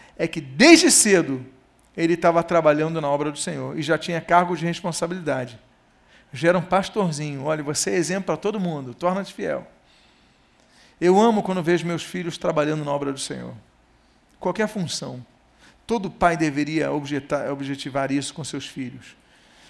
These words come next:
Colocar os seus filhos desde cedo. Olha, agora, uma ideia que os líderes da, dos adolescentes tiveram, me passaram algum tempo atrás, e nós inauguramos domingo, eh, há dois domingos, o,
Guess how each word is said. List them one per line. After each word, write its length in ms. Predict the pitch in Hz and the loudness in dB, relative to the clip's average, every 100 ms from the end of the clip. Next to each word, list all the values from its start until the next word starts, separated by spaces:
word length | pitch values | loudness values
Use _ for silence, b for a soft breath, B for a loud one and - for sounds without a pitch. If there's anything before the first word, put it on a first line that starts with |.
| b | b
Colocar 460 | - 165 156 160 175 | 0 2 2 4 4
os 100 | 165 | 2
seus 180 | 156 - | -2 -6
filhos 200 | 175 143 | -6 -2
desde 240 | 160 135 | 0 0
cedo. 260 | - 165 165 | -2 0 0
Olha, 200 | 147 131 B B - | 0 -4 B B -6
agora, 400 | 165 175 165 - B - - | 2 4 4 0 B -8 -6
uma 240 | 208 208 | 0 0
ideia 360 | 175 160 202 180 | 2 2 4 2
que 200 | 165 175 | 0 -2
os 280 | 160 143 - | -2 -2 -8
líderes 440 | 160 190 170 143 | -6 -2 -2 -2
da, 160 | 151 143 | -4 -4
dos 260 | 139 139 | -6 -6
adolescentes 640 | 143 139 165 135 - 165 - | -4 -2 -2 -2 -4 -6 -6
tiveram, 540 | 143 131 160 147 131 | -6 0 2 2 -2
me 180 | 139 160 | -8 -6
passaram 580 | 147 135 - 160 147 135 | -4 -4 -2 0 0 -2
algum 300 | 135 139 135 | -6 -8 -10
tempo 260 | 139 131 | -10 -10
atrás, 460 | 131 156 156 143 131 | -6 -2 0 -2 -6
e 40 | |
nós 440 | 156 160 165 - - b b b b b b b - | -4 -4 -4 -8 -16 b b b b b b b -2
inauguramos 680 | 160 214 247 208 208 214 170 | 8 8 8 6 6 4 0
domingo, 520 | 190 185 185 180 170 | 0 0 0 -2 -2
eh, 340 | 156 147 143 143 | 0 2 2 2
há 40 | |
dois 200 | 143 180 | 2 2
domingos, 640 | 170 156 139 113 107 - - _ b b b b b b | 2 -2 -4 -8 -14 -20 -20 _ b b b b b b
o, 80 | - | -6